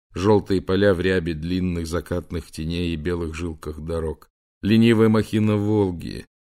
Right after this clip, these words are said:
И недоумевал. Почему такой необозримый простор, такая полноводная река подарены столь мелкому и суетливому народцу?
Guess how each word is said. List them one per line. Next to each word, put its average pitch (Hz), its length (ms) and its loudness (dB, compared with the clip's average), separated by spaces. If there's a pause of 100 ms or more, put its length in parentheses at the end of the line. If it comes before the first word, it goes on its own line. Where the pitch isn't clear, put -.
(320)
И 90 120 -6
недоумевал. 98 840 -2 (640)
Почему 139 400 2
такой 120 380 4
необозримый 104 640 2
простор, 90 560 -4 (280)
такая 120 300 8
полноводная 123 720 6
река 117 320 2
подарены 110 640 2
столь 104 280 0
мелкому 98 540 -2
и 80 80 -4
суетливому 98 720 -2
народцу? 98 520 -6